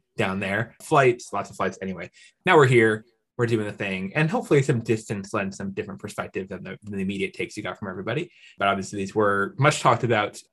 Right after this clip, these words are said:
finishes on both men's and women's sides of the Australian Open. Two very popular, both in their own way, kind of storybook finishes in the champions we got,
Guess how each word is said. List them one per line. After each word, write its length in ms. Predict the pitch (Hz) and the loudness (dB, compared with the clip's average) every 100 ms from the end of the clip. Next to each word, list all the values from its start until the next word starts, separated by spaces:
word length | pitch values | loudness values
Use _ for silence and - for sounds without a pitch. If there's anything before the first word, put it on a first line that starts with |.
| - | 0
finishes 400 | 175 165 151 131 | 4 4 4 4
on 100 | 113 | 4
both 200 | 120 135 | 4 4
men's 220 | 110 113 | 2 0
and 60 | 110 | 0
women's 160 | 107 | -2
sides 180 | 107 104 | -2 -4
of 20 | 98 | -4
the 60 | |
Australian 300 | 95 - 101 | -6 -4 -2
Open. 360 | 98 95 101 95 _ _ _ _ | -4 -4 -4 -6 _ _ _ _
Two 420 | - 143 135 127 | -4 -2 0 -2
very 540 | 110 110 107 104 104 - | 2 2 4 4 0 -4
popular, 580 | - 113 110 110 104 107 | 0 0 2 0 0 0
both 200 | 110 95 | 0 -2
in 60 | 104 | -4
their 140 | 101 | -6
own 140 | 95 98 | -4 -4
way, 120 | 98 | -4
kind 160 | 95 | -6
of 60 | 95 | -10
storybook 520 | - 107 101 95 95 | -6 -2 -2 -2 -6
finishes 520 | - 131 - 170 214 | -4 -4 -2 -2 -4
in 80 | 113 | -6
the 60 | 104 | -6
champions 440 | - 131 156 151 | -4 -2 -2 -4
we 80 | - | -2
got, 240 | 165 190 | -4 -4